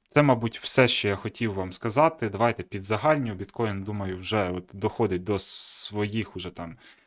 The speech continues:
е, вершин, от уже в районі ста, сто двадцяти, це вже потенційно, е,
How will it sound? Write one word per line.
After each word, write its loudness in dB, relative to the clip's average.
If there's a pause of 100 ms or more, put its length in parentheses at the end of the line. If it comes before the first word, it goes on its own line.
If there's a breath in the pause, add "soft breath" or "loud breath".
(100)
е, -6
вершин, 2
от 0
уже -2
в 2
районі 0
ста, 4
сто 0
двадцяти, -2
це -6
вже -2
потенційно, -6 (420 loud breath)
е, -6